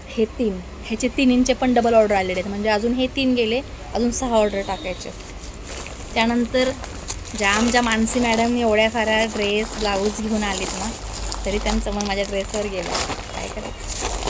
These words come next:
हे बघा, त्यांच्याकडं मुंजे आहे, तर पैठणी साडीवरचे हे दोन ब्लाऊज त्यांचे आहेत, अजून यायचे आहेत, त्यांनी सांगितले, अजून येणार आहेत.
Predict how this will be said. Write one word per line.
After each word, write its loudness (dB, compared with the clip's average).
हे -4
बघा, -4
त्यांच्याकडं 0
मुंजे 4
आहे, -2
तर 4
पैठणी 4
साडीवरचे 0
हे -4
दोन -4
ब्लाऊज -2
त्यांचे -4
आहेत, -4
अजून 4
यायचे 4
आहेत, 0
त्यांनी -2
सांगितले, -2
अजून 0
येणार 0
आहेत. -2